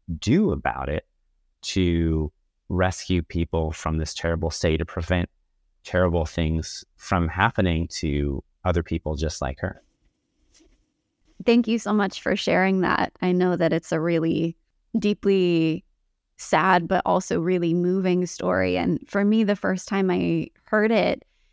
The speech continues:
Speaker 2: it brought me back to my own roots. And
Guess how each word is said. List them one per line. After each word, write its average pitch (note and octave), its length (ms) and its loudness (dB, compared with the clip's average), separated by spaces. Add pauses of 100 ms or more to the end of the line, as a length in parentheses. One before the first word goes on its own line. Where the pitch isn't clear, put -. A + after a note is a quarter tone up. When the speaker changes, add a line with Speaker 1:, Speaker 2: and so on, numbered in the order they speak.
(280)
Speaker 2:
it G#3 340 2
brought G3 220 2
me G3+ 140 2
back F#3+ 300 0
to F3+ 520 2
my F#3 280 2
own G3+ 580 2
roots. - 480 -4
And F3+ 480 0